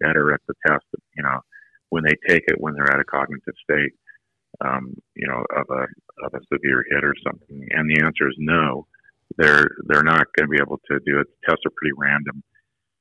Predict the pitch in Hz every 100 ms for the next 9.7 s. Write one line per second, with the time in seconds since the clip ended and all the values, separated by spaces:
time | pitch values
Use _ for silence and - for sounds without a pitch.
0 | _ 76 73 71 69 80 - - 87 85
1 | 85 76 - - - - - _ _ _
2 | _ _ 127 110 104 - 110 90 82 90
3 | - - 67 - - 95 98 95 110 110
4 | 117 92 90 82 - 92 - 87 71 82
5 | 90 87 80 78 _ - 80 76 73 _
6 | - 87 - 95 82 - 76 - 78 65
7 | 80 - 85 82 82 76 - 73 78 76
8 | - - 82 - - - 76 78 71 _
9 | - 78 78 - 85 80